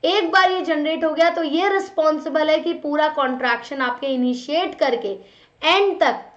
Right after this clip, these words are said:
ventricle contraction तक पहुंचाए, ठीक है। एसए node is responsible for initiating and maintaining the rhythmic contraction activity,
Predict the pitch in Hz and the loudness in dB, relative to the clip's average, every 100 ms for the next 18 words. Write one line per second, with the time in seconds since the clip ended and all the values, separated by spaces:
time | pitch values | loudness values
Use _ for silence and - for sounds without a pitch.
0 | 226 240 302 330 - 320 339 339 320 247 | -6 0 2 2 -2 2 4 4 2 -2
1 | 233 233 214 - 233 226 269 - 196 190 | -2 -6 -6 -8 -8 -6 -6 -6 -10 -10
2 | 196 180 - _ _ - 254 349 381 - | -12 -16 -18 _ _ -8 0 4 4 2
3 | - - _ - 311 349 415 392 370 359 | -12 -20 _ -2 0 2 2 2 4 2
4 | 349 330 330 - 294 294 285 254 294 285 | 0 -2 -6 -4 -2 -2 -2 -2 -2 -2
5 | 277 240 277 330 - 339 339 339 349 330 | -2 -2 -2 -4 -2 -2 -2 -2 -4 -2
6 | 277 269 254 247 262 262 277 262 277 247 | -2 -2 -2 2 2 2 -2 -6 -2 -2
7 | 226 262 302 285 254 233 233 220 - 240 | -2 -2 -4 -4 -4 -2 -4 -4 -6 -8
8 | 220 247 240 233 370 | -6 -6 -6 -2 -2